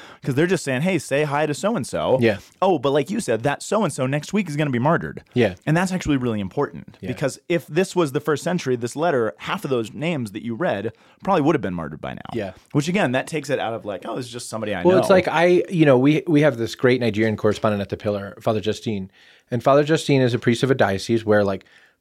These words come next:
Speaker 2: many of the priests of his diocese have been kidnapped, and several of them have been martyred.
Speaker 1: Yeah.
Speaker 2: And for them, it's not like a martyr is this guy on the wall who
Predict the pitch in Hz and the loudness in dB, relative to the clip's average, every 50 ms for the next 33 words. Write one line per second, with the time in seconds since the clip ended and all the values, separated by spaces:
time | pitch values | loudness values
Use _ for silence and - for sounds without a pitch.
0 | _ _ _ 123 127 127 131 143 147 165 185 180 160 139 131 127 - 135 123 113 | _ _ _ -2 0 2 4 4 6 6 6 6 4 4 2 2 2 2 0 2
1 | - 123 117 - 117 110 107 - - 95 107 104 92 107 110 104 - 98 90 90 | 2 2 2 4 2 2 2 0 -4 -4 -4 -2 -2 -2 -4 -2 -2 -4 -2 -2
2 | 95 113 120 - - 120 107 101 101 95 - - - 135 123 127 139 135 123 117 | -4 -6 -8 -10 -10 -10 -8 -8 -8 -10 -12 -6 0 0 2 4 4 4 4 4
3 | 117 113 113 101 107 107 110 131 156 151 110 80 87 - _ _ - - - 95 | 4 2 2 2 2 2 2 2 2 2 0 -2 -6 -12 _ _ -12 -8 -6 -6
4 | 87 - _ - 131 120 139 135 165 202 196 160 - - 139 131 123 - 117 110 | -6 -6 _ -6 0 0 2 4 6 6 6 4 2 2 2 2 2 2 0 0
5 | 98 - 104 104 104 117 123 135 127 113 104 101 110 98 - - 110 110 110 101 | 0 0 2 4 4 4 6 6 4 4 4 2 0 -2 0 2 2 2 4 2
6 | 98 98 95 92 95 98 98 92 92 95 101 98 110 104 98 98 98 - | 0 0 -2 0 0 2 4 6 6 4 4 2 -2 -2 0 -2 -4 -4